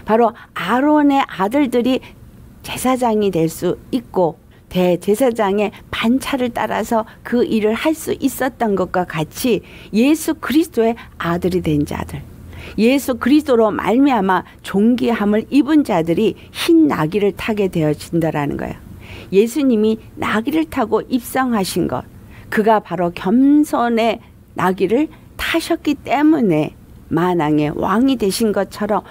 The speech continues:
우리도 또한 예수 그리스도 안에서 한 겸손으로 십자가를 지고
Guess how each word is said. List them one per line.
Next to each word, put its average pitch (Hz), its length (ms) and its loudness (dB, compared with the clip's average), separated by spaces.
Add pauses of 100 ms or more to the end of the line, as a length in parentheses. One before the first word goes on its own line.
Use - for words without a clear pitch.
(160)
우리도 240 480 2
또한 269 380 0 (240)
예수 233 320 0
그리스도 247 380 0
안에서 196 460 0
한 320 480 0
겸손으로 233 800 2
십자가를 220 760 0
지고 220 480 0